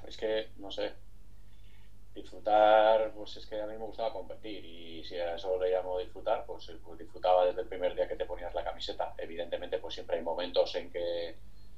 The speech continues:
que son más especiales, pues, pues el, no sé, el primer año que, que yo estaba en verano en,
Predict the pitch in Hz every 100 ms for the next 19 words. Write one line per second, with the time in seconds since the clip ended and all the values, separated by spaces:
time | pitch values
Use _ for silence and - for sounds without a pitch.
0 | - - - - - - - 87 90 87
1 | 87 - 76 - 95 95 92 92 - 85
2 | 85 85 85 85 85 85 85 85 - -
3 | - - - - - - - - 90 87
4 | - 92 - - - - - - 98 90
5 | - 90 - - 95 87 90 90 87 87
6 | 90 90 87 87 85 87 85 85 - -
7 | - - - 87 85 92 92 90 87 92
8 | 95 95 95 92 92 92 92 92 92 90